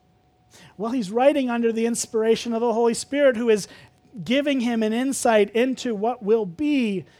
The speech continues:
when Christ himself becomes our sacrifice. We are not paid according to our sins because Jesus was paid according to our sins. Jesus took the punishment that our sins deserved.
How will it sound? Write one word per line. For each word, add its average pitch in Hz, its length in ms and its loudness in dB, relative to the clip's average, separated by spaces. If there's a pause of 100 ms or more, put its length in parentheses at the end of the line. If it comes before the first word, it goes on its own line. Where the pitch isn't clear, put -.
(180)
when 208 220 -6
Christ 220 500 -4
himself 196 680 -6
becomes 175 540 -10
our 165 120 -10
sacrifice. 160 920 -16 (1400)
We 247 360 0
are 208 280 -2
not 196 540 -2 (360)
paid 165 540 -2 (260)
according 180 440 -4
to 180 120 -10
our 160 120 -8
sins 170 420 -8
because 170 380 -8
Jesus 175 720 -10 (200)
was 165 160 -10
paid 151 460 -10 (640)
according 156 380 -10
to 156 160 -16
our 135 120 -18
sins. - 540 -20 (1080)
Jesus 190 540 -2
took - 240 -8
the 175 80 -8
punishment 170 600 -10
that 165 100 -10
our 160 140 -12
sins 160 320 -12
deserved. 147 560 -16